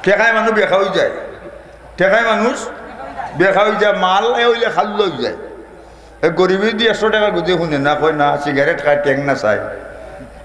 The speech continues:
কয় কিতা কয় শুনে টেকা, বলে টেকা নাই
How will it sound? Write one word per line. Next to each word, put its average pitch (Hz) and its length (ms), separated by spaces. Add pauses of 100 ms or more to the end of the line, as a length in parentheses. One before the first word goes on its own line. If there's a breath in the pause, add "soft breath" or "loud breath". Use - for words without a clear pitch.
(120)
কয় 170 100
কিতা 190 320
কয় 196 200
শুনে 175 280
টেকা, 156 300 (320)
বলে 147 160
টেকা 147 260
নাই 139 160